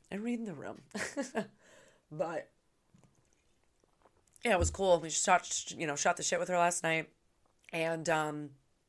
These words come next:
she also mentioned she's gonna be doing an auction soon. So if you're a fan of hers, definitely keep your eyes open for that, or join her Patreon and you will absolutely know way more about it before everybody else, like I do.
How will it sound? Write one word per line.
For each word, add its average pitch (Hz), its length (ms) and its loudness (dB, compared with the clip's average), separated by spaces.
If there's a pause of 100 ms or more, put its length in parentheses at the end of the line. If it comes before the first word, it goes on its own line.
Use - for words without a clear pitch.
she - 140 0
also 190 180 0
mentioned 165 400 -2
she's 165 160 -2
gonna 180 100 -2
be 185 80 -2
doing 170 200 -2
an 156 100 -6
auction 202 380 -2
soon. 208 340 0
So 170 100 -6
if 160 120 -8
you're 165 100 2
a 156 40 -2
fan 175 240 2
of 170 100 -2
hers, 170 420 2 (1000)
definitely 214 360 2
keep 196 200 -6
your 160 100 0
eyes 175 220 4
open 185 220 -2
for 180 140 -2
that, 170 340 6
or 202 240 6
join 196 320 0
her 175 120 -4
Patreon 196 580 0
and 151 180 -6
you 160 220 -8
will 151 300 -4 (120)
absolutely 180 560 0
know 170 380 4 (340)
way 196 220 8
more 180 180 6
about 165 220 8
it 160 80 0
before 156 240 0
everybody 147 320 -2
else, 247 260 2
like 147 120 -4
I 226 140 6
do. 214 360 4